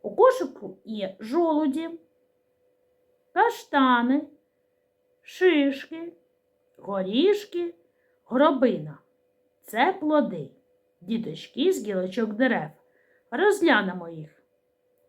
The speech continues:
Це жолудь. Який він на дотик? Він гладенький, твердий, а ще в нього є шапочка. Шапочка гладенька чи шершава?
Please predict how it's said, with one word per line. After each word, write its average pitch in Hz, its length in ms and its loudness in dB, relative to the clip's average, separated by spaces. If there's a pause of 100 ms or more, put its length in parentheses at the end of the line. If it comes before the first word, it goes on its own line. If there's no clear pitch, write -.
(140)
Це 285 520 0 (480)
жолудь. 190 680 2 (420)
Який 320 460 0
він 226 200 0
на 247 120 2
дотик? 185 540 -4 (1800)
Він 220 200 0
гладенький, 202 1000 -2 (440)
твердий, 202 880 -2
а - 100 -18
ще 392 240 -6
в 311 60 -4
нього 277 240 4
є 233 160 0
шапочка. 175 640 -8 (880)
Шапочка 185 640 -4
гладенька 311 640 -2
чи 440 200 2
шершава? 269 760 -2